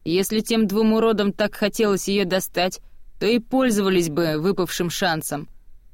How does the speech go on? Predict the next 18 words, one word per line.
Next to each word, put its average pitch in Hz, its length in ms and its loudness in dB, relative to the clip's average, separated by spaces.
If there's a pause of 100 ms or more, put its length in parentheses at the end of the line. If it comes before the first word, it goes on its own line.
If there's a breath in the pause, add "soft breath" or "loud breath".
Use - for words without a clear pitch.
(100)
А 180 80 0
вместо 226 360 0
этого 233 400 2
мы 214 140 4
потеряли 220 480 2
шестерых 233 640 0
ребят. 196 480 0 (560)
Предполагается, 202 800 2
что 214 160 -2
нужно 214 360 2
убивать 214 520 2
нелюдей, 165 540 0 (340)
а 185 80 0
не 185 140 2
работать 175 420 0
вместе 170 400 -2
с - 100 -6
ними. 160 380 -2